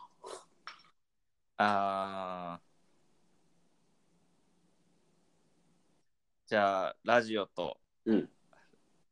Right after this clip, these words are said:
Speaker 1: 相槌の話をしていいですか？
Speaker 2: あ、なんか、お、それっぽいタイトルで面白そうやね。
Speaker 1: <laughs> まあ、そんな、あれなんやけど、あの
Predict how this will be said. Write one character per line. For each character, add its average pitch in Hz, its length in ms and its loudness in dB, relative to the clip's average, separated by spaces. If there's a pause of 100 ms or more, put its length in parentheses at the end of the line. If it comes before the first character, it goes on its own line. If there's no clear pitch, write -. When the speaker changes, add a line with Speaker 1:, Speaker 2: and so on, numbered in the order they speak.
(140)
Speaker 1:
相 104 280 0
槌 101 280 -10
の 98 80 -2
話 101 360 -4
を 82 80 -6
し - 60 -18
て 80 80 -10
い 76 40 -8
い - 20 -12
で - 40 -16
す - 80 -20
か？ - 200 -14 (200)
Speaker 2:
あ、 - 200 6
な 101 120 0
ん 101 60 0
か、 - 280 2 (1040)
お、 110 160 2
そ - 100 0
れ 127 80 8
っ 123 40 0
ぽ 131 100 6
い 117 60 4
タ 110 100 2
イ 95 60 2
ト 90 100 0
ル 82 160 -2
で 87 60 -2
面 90 120 -4
白 - 140 -10
そ 95 60 -2
う - 20 -4
や 65 60 -6
ね。 65 160 -14 (1120)
Speaker 1:
<laughs> - 420 -6 (420)
ま 127 80 12
あ、 120 40 12
そ 135 120 8
ん 131 40 12
な、 127 120 12
あ 120 220 10 (100)
れ - 0 -
な 104 60 -2 (140)
ん - 20 -8
や - 20 -14
け - 100 -16
ど、 - 220 -4
あ 95 60 2
の 95 500 0